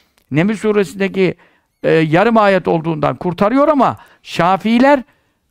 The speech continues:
bütün surelerin başındaki müstakil ayet dediği için Hanefi ile Şafii tartışması var. İhtiyatan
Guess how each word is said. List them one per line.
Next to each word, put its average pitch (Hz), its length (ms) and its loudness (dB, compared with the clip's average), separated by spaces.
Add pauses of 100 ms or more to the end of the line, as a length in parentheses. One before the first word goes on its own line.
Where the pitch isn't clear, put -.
(140)
bütün 175 220 0
surelerin 214 580 0
başındaki 175 460 -2
müstakil 196 460 -2
ayet 190 260 2
dediği 180 240 2
için 240 180 -4
Hanefi 180 320 0
ile 208 120 0
Şafii 185 360 -2
tartışması 214 560 -2
var. 277 140 2 (420)
İhtiyatan 277 840 2